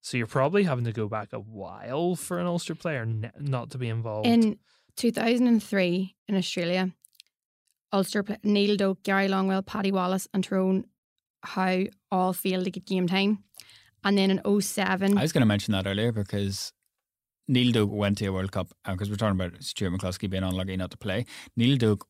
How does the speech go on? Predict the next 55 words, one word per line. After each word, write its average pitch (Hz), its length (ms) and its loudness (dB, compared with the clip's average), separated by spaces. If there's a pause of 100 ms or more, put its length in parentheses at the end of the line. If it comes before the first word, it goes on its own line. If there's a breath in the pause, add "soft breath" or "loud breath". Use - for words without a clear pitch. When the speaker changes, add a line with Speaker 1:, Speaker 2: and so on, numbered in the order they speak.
Speaker 3:
went 101 220 0
to - 80 -6
the 101 80 0
World 95 180 0
Cup 104 160 -4
in 101 60 -2
two 101 80 -10
thousand 95 320 -2
and 92 80 -4
three 90 180 -4
and 90 140 -2
never 101 240 2
got 92 180 -8 (140)
capped - 340 -4
ever. 113 320 -2 (460 soft breath)
So 98 520 0 (160)
Speaker 2:
He's 247 160 4
just 226 160 2
there 208 200 6
for 208 160 0
the, 202 300 2
he, 226 160 2
great, 262 360 0
great 277 220 2
front 240 280 2
row 214 100 4
seats. - 380 2 (180)
Speaker 3:
It 135 60 0
wa-, 123 180 6
it 117 140 4
wasn't 123 340 4
that 104 120 4
he, 101 360 4
uh, 92 380 2 (140)
didn't 98 180 4
get 95 100 2
to - 80 -10
play 95 120 0
at 90 60 -2
the 95 80 -4
World 90 180 -4
Cup. 107 140 -2
He 120 80 2
never 101 360 4
actually 101 300 -2
played 92 220 -4
for 92 80 -8
Ireland. 90 220 -6
He 95 60 -8
was 92 100 -6
on 98 80 0
the 98 80 0
bench 101 340 -8
for 120 160 -2
Ireland. 113 380 0